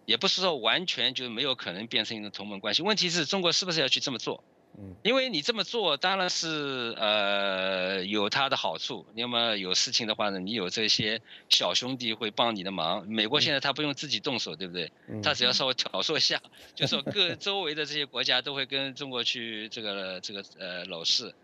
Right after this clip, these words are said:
Speaker 2: 嗯。
Speaker 1: 那么这个当然是好处了，有同盟的关系，有人替你这个，替你这个，这个的打前站，或者替你这个，呃，去这个打头阵。那么另外一个问题呢，就是说因为你一旦搞了这个一个同盟体系以后呢，那么就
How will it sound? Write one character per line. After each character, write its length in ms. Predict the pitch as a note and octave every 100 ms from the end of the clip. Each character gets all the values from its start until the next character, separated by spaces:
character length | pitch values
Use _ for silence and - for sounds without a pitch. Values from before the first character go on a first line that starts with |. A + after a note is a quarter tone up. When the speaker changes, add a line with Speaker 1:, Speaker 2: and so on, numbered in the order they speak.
| -
Speaker 2:
嗯。 260 | G2+ A2+ G#2
Speaker 1:
那 80 | D#3+
么 80 | E3+
这 100 | G#3
个 60 |
当 160 | F#3 G3
然 80 | F#3+
是 140 | F#3
好 200 | - A#2
处 180 | A#2 F3
了， 180 | C3+ A#2+
有 160 | B2
同 180 | B2+ D3+
盟 160 | D3+ D#3
的 80 |
关 160 | C3+ C#3+
系， 120 | C3+
有 100 | A#2
人 120 | A#2 C#3
替 300 | C3 - D3+
你 160 | A2
这 120 | A2
个， 440 | B2 A2+ A2 G#2 G#2 -
替 160 | - C3
你 100 | G#2
这 100 | C3
个， 320 | A#2 G#2+ G2+
这 100 | F#2+
个 300 | A2 G2 F#2+
的 260 | - F#2+ F#2+ - -
打 160 | G2 G2+
前 200 | A2+ B2
站， 320 | C#3 A2 G#2
或 120 | B2+
者 80 | A2+
替 160 | -
你 100 | A2
这 140 | G2 A#2+
个， 180 | G#2+ G2+ - _ _
呃， 140 | G2
去 340 | G2+ - A#2 G#2+
这 140 | A2+
个 100 | G#2
打 180 | G2+ -
头 180 | G2+ A#2+
阵。 200 | C3+ G#2 -
那 100 | -
么 180 | E3+ E3
另 180 | G3 C4
外 120 | G#3
一 40 |
个 80 | E3
问 120 | D#3
题 120 | D3 C3+
呢， 80 |
就 120 | A#2+ D#3
是 40 |
说 100 | E3
因 120 | E3+
为 100 | G3
你 100 | C#3+
一 220 | C3+ G#3+
旦 420 | B3+ C4+ C4 D#3+ B2
搞 220 | G2 E2+
了 100 | A2+
这 140 | C#3+
个 100 | C3
一 60 | A#2+
个 100 | A#2
同 160 | A2+
盟 100 | A2+
体 140 | A2 F#2+
系 180 | - F#2+
以 80 |
后 140 | E2+ F#2+
呢， 100 | C#2+ - _ _ _ _
那 120 | D3+
么 140 | F#3 F3
就 380 | F3+ D#3+ B2